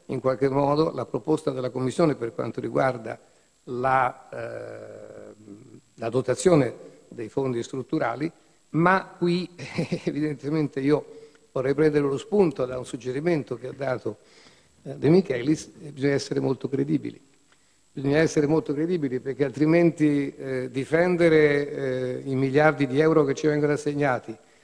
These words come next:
senza essere capaci di dimostrare che li sappiamo utilizzare ed utilizzare bene rende la nostra posizione molto debole. Dovremmo, se posso aggiungere,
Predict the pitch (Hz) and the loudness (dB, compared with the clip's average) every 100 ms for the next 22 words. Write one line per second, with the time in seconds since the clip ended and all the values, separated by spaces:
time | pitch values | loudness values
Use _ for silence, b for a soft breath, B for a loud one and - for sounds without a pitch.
0 | b b b - 156 143 - 156 - 147 | b b b -2 2 2 2 -2 0 -2
1 | 139 135 127 151 131 135 127 135 - 151 | -2 -4 0 0 0 -4 -4 -4 0 0
2 | 131 120 123 127 120 151 143 135 - 127 | 0 -2 -4 -6 0 2 2 -2 -4 -10
3 | 135 127 127 147 131 123 135 123 127 120 | -8 -8 -4 -2 -4 -6 -4 -2 -2 -2
4 | 110 147 151 117 107 123 135 131 131 131 | 0 2 2 0 -6 -4 -2 0 0 -2
5 | 131 - 131 131 127 - 127 117 123 b | -2 -4 -6 -4 -4 -4 -6 -4 -8 b
6 | b b b - 127 123 - 101 101 101 | b b b -6 -2 -4 -6 -14 -12 -14
7 | - _ b b _ _ 143 156 196 202 | -18 _ b b _ _ 4 8 8 8
8 | 190 170 - - - - - 151 151 139 | 6 6 2 -14 -18 -20 -8 -6 -6 -6
9 | 143 131 147 127 123 120 - | -6 -4 -2 0 -2 -2 -8